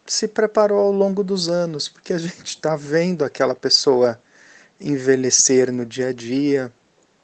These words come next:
um ancestral nosso, um amigo mais velho,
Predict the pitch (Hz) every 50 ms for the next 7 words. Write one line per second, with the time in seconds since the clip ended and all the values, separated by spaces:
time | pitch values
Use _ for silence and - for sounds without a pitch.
0 | _ _ _ _ _ - - 135 131 127 127 - - 131 117 - - - 135 127
1 | 120 127 127 123 123 127 135 143 151 151 147 - - - - 143 135 127 127 123
2 | 127 156 - _ _ _ - - _ _ _ _ _ _ - 131 123 127 123 120
3 | 120 123 123 110 120 117 117 117 117 113 113 113 135 143 151 165 160 151 147 151
4 | 151